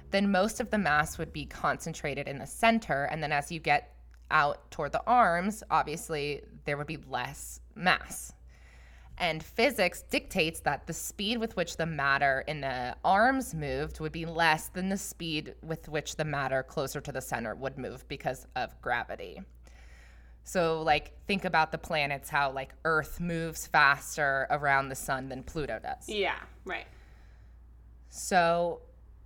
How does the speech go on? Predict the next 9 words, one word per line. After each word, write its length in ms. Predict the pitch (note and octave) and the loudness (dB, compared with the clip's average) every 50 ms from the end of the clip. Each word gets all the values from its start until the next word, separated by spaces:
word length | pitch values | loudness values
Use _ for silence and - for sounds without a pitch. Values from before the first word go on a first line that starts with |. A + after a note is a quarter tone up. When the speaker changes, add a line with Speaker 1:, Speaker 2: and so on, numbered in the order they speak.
| - - - - - - - - - - - - - - - - - - - - - - - - - D#3 - - - | -20 -20 -20 -20 -20 -20 -20 -20 -20 -20 -20 -20 -20 -20 -20 -20 -20 -20 -20 -20 -20 -20 -20 -20 -20 -20 -6 2 6
Speaker 1:
that's 360 | G#3 F#3+ G#3 A#3 - - - | 8 10 10 8 6 2 0
not 360 | G#3 G#3+ G3+ F#3 - - E3 | 2 2 4 2 0 0 0
what's 200 | E3+ D#3 - - | 0 0 0 -2
happening. 560 | - D#3 B2+ B2+ - D3+ D#3 E3+ - A3+ A#3+ - - | -2 -2 -2 -2 -4 -6 -8 -6 -4 -4 -4 -4 -6
<laughs> 40 | - - - - - - - - - B3 C4 C#4+ F#4 G4 F#4 - - - - - A4+ A4 - - - - - - - - - - - - - - | -10 -14 -16 -18 -20 -20 -20 -14 -10 -8 -4 -2 -2 -2 -2 -4 -12 -14 -8 -6 -6 -6 -6 -10 -20 -20 -20 -20 -20 -20 -20 -20 -20 -20 -14 -6
What's 260 | - A3+ A#3+ A#3 - | -2 -2 -2 -2 -2
happening 480 | - - C4 C4+ D4+ C#4+ C4 A#3 G#3 G#3 | 2 6 8 8 8 8 6 2 2 2
is 100 | G#3 G#3 | 0 2
that 240 | G3 G3 - - | 2 0 0 0